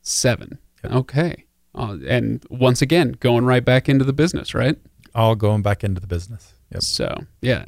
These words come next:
Speaker 1: if, if anybody who's, uh, this, this goes back to what you were just saying. I mean, not five minutes ago. If anybody's wondering, Gosh, how do they keep buying trucks, how it's going so fast. I feel like it's going fast.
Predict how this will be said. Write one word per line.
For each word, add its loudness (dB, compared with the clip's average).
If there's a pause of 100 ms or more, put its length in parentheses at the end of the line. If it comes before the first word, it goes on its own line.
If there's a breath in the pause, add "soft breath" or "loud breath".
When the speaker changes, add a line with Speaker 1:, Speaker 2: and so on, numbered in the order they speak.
Speaker 1:
if, 2
if 2
anybody 4
who's, 2 (1000)
uh, 2 (220)
this, -2
this -2
goes 4
back 2
to -4
what 4
you -2
were -2
just -2
saying. 2
I 0
mean, 2
not 2
five 4
minutes 4
ago. -2 (140)
If 2
anybody's 2
wondering, 2
Gosh, -4
how -2
do -4
they -4 (360)
keep 0
buying 0
trucks, -2
how -2 (100)
it's 2
going 2
so 0
fast. -2
I 2
feel 2
like -2
it's -8
going 0
fast. 0